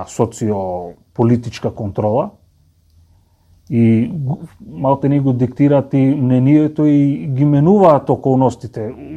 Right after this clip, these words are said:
Било што и да се случи, некогаш и вистината не излегува на, на,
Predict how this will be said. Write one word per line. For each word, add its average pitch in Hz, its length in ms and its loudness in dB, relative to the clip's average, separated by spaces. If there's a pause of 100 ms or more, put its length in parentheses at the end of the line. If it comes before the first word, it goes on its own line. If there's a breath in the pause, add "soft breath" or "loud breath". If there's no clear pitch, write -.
(500)
Било 170 340 4
што 160 180 -4
и 156 60 0
да 143 120 -2
се 127 140 -10
случи, 202 540 -6 (1080 soft breath)
некогаш 170 520 0
и 165 240 4
вистината 156 600 0
не 160 160 6
излегува 135 760 2
на, 117 400 -2
на, 107 440 -8